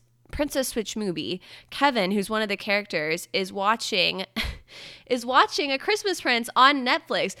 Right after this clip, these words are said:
But then all of a sudden, fast forward to Princess Switch switched again, and the royal family is now real. And they're at,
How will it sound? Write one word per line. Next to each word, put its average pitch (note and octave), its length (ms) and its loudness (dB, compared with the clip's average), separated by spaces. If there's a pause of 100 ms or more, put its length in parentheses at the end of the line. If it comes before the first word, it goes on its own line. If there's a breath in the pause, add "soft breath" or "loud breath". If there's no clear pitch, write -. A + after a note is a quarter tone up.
(140 loud breath)
But C#4 140 -4
then E4 140 2
all D4 180 2
of E4+ 60 0
a D#4+ 60 -6
sudden, D4+ 340 -2
fast C#4 400 2
forward C4+ 260 -4
to A3+ 340 -6 (460)
Princess C4 380 0
Switch A3+ 280 -2
switched - 360 -4
again, G#3 500 2 (340 loud breath)
and A#3 380 6
the A3 160 0
royal C4 300 2
family C#4 500 4
is G#3+ 160 -2
now A#3+ 300 6
real. B3 560 0 (680)
And C4+ 200 4
they're C4+ 320 4
at, C4+ 240 6